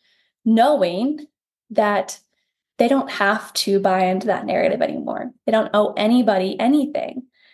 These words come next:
They don't owe y-, anybody, you know, years of experience or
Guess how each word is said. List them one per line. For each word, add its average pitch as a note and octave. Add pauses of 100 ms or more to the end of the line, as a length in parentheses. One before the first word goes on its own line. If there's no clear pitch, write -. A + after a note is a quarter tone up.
(160)
They A3+
don't G#3+
owe G#3+
y-, G#3
anybody, G#3+
you G#3
know, G3+ (420)
years A#3
of A3
experience -
or G3